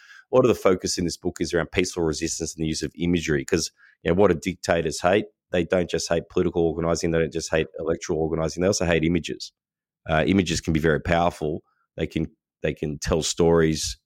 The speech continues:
in a way that, uh, you know, long-winded speeches can't. And idea,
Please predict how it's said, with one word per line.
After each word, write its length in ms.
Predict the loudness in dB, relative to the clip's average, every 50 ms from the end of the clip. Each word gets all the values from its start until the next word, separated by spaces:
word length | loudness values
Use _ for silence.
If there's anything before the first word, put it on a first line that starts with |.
| _ -6
in 120 | -4 -4
a 60 | -2
way 540 | 0 0 2 2 2 2 2 0 0 0 -2
that, 260 | -4 -2 -2 -2 -2 -4 _ _ _ -12 -10
uh, 220 | -8 -8 -8 -8 -10 -12 -18 _ _ -14
you 100 | -14 -12
know, 60 | -12 -14 -18 _ _ _ _
long-winded 580 | -4 -2 -2 -2 -2 -2 -2 -2 -2 -4 -4 -6
speeches 500 | -4 -2 -2 -2 -2 -2 -4 -6 -8 -8 -12 _ -6
can't. 420 | -4 -2 -2 -2 -2 -6 -8 -12 -16 -16 -20 -20 -20 -20 -20 -20 -20 _ _ _ 0
And 720 | 2 2 4 4 4 2 2 2 2 2 2 0 0 -2 -4 -2 0
idea, 680 | 2 4 4 2 0 0 0 0 2 2 2 2 0